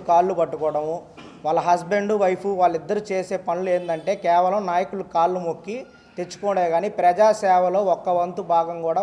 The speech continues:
వాళ్ళకి ఈరోజు లేదు. గత పదిహేను ఇరవై సంవత్సరాల నుంచి వాళ్ళ పేర్లే అనమాట. ఈ తోటపల్లి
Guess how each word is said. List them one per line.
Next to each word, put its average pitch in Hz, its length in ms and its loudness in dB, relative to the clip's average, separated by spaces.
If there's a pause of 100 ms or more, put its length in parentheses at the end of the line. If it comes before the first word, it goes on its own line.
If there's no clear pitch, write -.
వాళ్ళకి 170 320 -4
ఈరోజు 160 340 -2
లేదు. 139 240 -8 (600)
గత 202 200 4
పదిహేను 233 380 4
ఇరవై 226 240 0
సంవత్సరాల 233 460 2
నుంచి 226 200 -6 (140)
వాళ్ళ 208 260 6
పేర్లే 220 300 2
అనమాట. 180 260 0 (220)
ఈ - 20 -6 (100)
తోటపల్లి 208 460 2